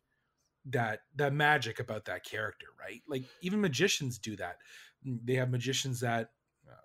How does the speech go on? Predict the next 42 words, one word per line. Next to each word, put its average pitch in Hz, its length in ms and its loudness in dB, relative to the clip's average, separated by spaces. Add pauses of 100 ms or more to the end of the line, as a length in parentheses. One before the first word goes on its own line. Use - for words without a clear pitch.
(100)
pretend 139 400 0
that 127 120 -2
they're 123 220 4
a 113 40 0
crippled 139 440 2
old 127 240 2
man 127 240 2
or 123 80 4
an 117 80 2
old 113 200 2
woman, 113 360 2 (480)
just 160 280 4
so 180 120 6
that 160 160 6
when 147 100 0
they 139 120 2
pull 160 280 0
off 143 260 4
a 127 60 0
trick - 440 2
that 131 120 4
a 127 40 0
crippled 151 380 -2
old 135 220 2
man 131 180 2
or 120 80 2
woman 110 520 2 (1160)
do, 143 520 6 (340)
you're 156 180 4
like, 131 160 0
"Wow, 156 200 4
how 160 160 6
the 156 80 6
hell 151 200 4
does 131 160 0
an 127 80 0
old 117 160 0
person 123 380 -2
do 190 240 4
that?" 98 260 -2 (280)
When 147 220 4
realistically, 165 880 6